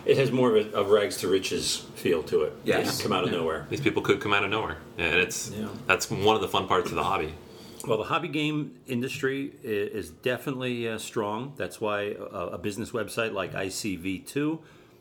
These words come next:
Speaker 1: covers it. Um, every quarter they publish, uh, a white paper talking about the, the sales in the various entertainment industries, and they spend a lot of time talking about board games. Um, their report was it was another strong season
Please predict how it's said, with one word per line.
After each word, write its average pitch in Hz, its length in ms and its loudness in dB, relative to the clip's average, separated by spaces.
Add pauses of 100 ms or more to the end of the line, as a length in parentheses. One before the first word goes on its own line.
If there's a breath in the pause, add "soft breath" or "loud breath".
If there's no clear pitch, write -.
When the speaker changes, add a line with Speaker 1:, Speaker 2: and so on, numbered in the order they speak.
(140 loud breath)
Speaker 1:
covers 151 300 0
it. 190 140 -4 (640 loud breath)
Um, 85 360 -8
every 107 160 -2
quarter 117 340 0
they 104 140 0
publish, 107 500 -4
uh, 98 240 -2
a 95 60 -4
white 104 220 -2
paper 110 420 -2 (100)
talking 98 300 -4
about 92 260 -6
the, 92 240 -6
the 85 80 -8
sales 98 540 -4
in 98 80 -6
the 85 60 -6
various 85 460 -4
entertainment 85 480 -8
industries, 90 600 -8 (260)
and 95 160 -4
they 92 60 -6
spend 110 240 -4
a - 20 -2
lot 104 220 -2
of 123 80 -6
time 90 220 -6
talking 90 220 -6
about 82 140 -8
board 90 220 -4
games. 80 260 -12 (640 loud breath)
Um, 104 320 -4 (180)
their 131 280 2
report 127 360 0
was 123 280 0
it 127 40 -2
was 113 140 -2
another 113 360 0
strong 120 380 -2
season 107 580 -4